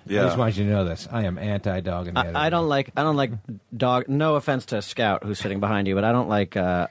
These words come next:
Speaker 3: I'm not a, a dog in the workplace guy.
Speaker 2: Yeah.
Speaker 3: I do like kids in the workplace, though.
Speaker 2: Not in the editing room, bro.
Speaker 3: No, but I like, I like the vibe of children running, but
Speaker 2: Yeah.
Speaker 3: not in the editing room.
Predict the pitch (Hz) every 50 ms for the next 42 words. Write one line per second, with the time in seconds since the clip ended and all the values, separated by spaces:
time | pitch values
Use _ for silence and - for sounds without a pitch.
0 | _ - 127 143 151 156 139 131 120 113 - 113 98 95 113 113 113 110 107 104
1 | 101 98 110 117 - - 131 127 123 - - 123 123 139 143 - - - - 110
2 | 95 87 78 - _ - 156 170 143 151 220 247 233 220 202 202 - - - 175
3 | 151 117 117 104 92 85 85 85 - - 82 73 - - - 71 - - _ _
4 | _ _ _ _ - - - 123 127 101 92 - 123 120 92 90 - - - -
5 | - - - - - - - - 117 143 151 135 147 156 160 170 175 165 - -
6 | 139 139 143 120 135 113 107 113 110 110 101 87 87 - - 110 101 95 90 82
7 | 82 82 85 80 120 135 135 143 139 123 113 104 92 87 80 80 80 71 - -